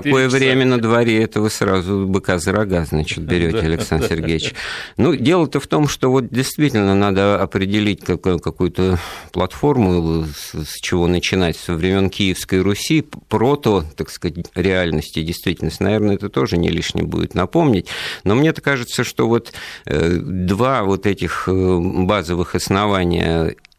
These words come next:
Speaker 1: малороссийская национальная идентичность и украинская идентичность. Вот, оказывается, это вещи разные. Те, кто ратовал и отстаивал идею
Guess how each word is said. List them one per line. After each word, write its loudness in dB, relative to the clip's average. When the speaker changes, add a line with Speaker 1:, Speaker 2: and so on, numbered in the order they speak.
Speaker 1:
малороссийская 0
национальная 0
идентичность -2
и -2
украинская -2
идентичность. -6
Вот, -8
оказывается, -2
это -4
вещи -2
разные. -2
Те, -4
кто 0
ратовал 0
и -2
отстаивал -4
идею -2